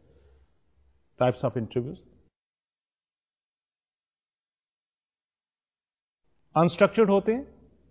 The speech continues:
اسٹرکچرڈ ہوتے ہیں، and even sometime people mix the both techniques. Unstructured کون سے ہوتے ہیں؟ جو نان ڈائریکٹیوز ہوتے ہیں یا جس میں کوئی پیٹرن نہیں رکھا جاتا۔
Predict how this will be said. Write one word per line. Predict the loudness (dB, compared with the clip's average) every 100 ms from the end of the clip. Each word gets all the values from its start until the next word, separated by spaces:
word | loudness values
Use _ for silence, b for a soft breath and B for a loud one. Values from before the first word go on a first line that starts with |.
| _ _ _ _ _ _ _ _ _ _ _ -20 -20 _ _ _ _ _ _ _
اسٹرکچرڈ | -4 2 4 4 4
ہوتے | 4 2 -2
ہیں، | -6 -12 -16 -6
and | -2
even | -2 0
sometime | 0 2 0 0
people | -2 -4 -6 -10 -4
mix | -2 -2
the | -4 -4
both | -2 -2 -4
techniques. | -10 -10 -14 -20 -20 _ _ _ _ b b b
Unstructured | 0 2 2 0 0
کون | 0 0
سے | 2
ہوتے | -2 -2
ہیں؟ | -8 -10 -16
جو | -4 -2
نان | 0 0
ڈائریکٹیوز | 0 -2 -4 -6
ہوتے | -6 -10
ہیں | -18 -20 _ _ _ _ _ _ -6
یا |
جس | -4 -2
میں | -4
کوئی | 2
پیٹرن | 4 4 2
نہیں | 0 0
رکھا | -2 -4
جاتا۔ | -4 -8